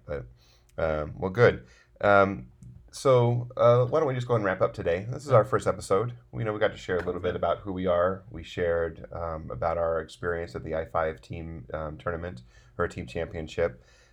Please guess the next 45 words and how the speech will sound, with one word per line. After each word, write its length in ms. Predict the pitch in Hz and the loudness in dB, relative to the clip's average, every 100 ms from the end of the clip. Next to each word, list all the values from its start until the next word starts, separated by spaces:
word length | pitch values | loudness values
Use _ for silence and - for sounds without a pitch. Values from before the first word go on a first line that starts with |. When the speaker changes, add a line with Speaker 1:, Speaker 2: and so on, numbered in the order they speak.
| _ | _
Speaker 1:
Um, 240 | 82 80 76 | 0 0 -2
for 120 | 95 | 0
those 320 | 98 98 98 | 2 2 -4
War 200 | - 98 | -4 -2
Machine 300 | 101 98 104 | -2 -4 -10
players 340 | 95 95 90 90 | -2 0 0 -6
who 60 | 80 | -8
are 60 | |
interested, 480 | 90 92 - 87 90 | -8 -10 -8 -8 -6
there's 280 | 87 80 80 | -6 -6 -6
another 400 | 82 85 87 90 | -8 -6 -2 -4
tournament 640 | 90 90 87 85 78 - | -4 -8 -8 -8 -10 -16
in 220 | 78 78 | -12 -12
Portland. 560 | 78 - 78 87 87 87 - _ _ _ | -10 -6 -4 -4 -8 -12 -18 _ _ _
Um, 300 | 78 76 76 | -6 -6 -6
it's 220 | 76 120 | -10 -14
gonna 200 | - 80 | -12 -12
be 260 | 78 78 78 | -10 -10 -10
on 140 | 76 | -10
November 340 | 78 78 78 76 | -10 -10 -10 -12
tenth, 420 | - - 80 78 - - - | -14 -10 -10 -10 -16 -20 -14
and, 420 | 80 78 76 76 | -12 -10 -10 -8
uh, 40 | 80 | -8
you 140 | 78 | -8
can 100 | 85 | -8
go 100 | 85 | -8
to 60 | 80 | -8
the 100 | 80 | -10
cog 320 | - 80 80 | -2 -2 -2
Collective, 640 | - 78 73 - 76 76 _ _ _ _ _ | -4 -6 -6 -8 -8 -8 _ _ _ _ _
uh, 240 | 78 73 71 | -6 -4 -8
to, 380 | - 78 76 73 | -10 -10 -10 -10
in 120 | 76 | -12
the 120 | 73 73 | -10 -12
events 320 | 76 80 - | -6 -6 -6
page 460 | - 78 73 64 - | -14 -12 -12 -14 -16
to, 320 | - 73 73 71 | -14 -12 -12 -12
to 120 | 78 | -14
find 340 | - 76 76 | -8 -8 -6
out 300 | 76 78 76 - | -4 -6 -8 -14
more 160 | 76 76 | -10 -8
about 220 | 78 73 | -6 -6
that 100 | 73 | -6
information. 580 | 73 76 71 - 80 - | -6 -10 -10 -10 -14 -8
But 240 | 78 76 | -4 -4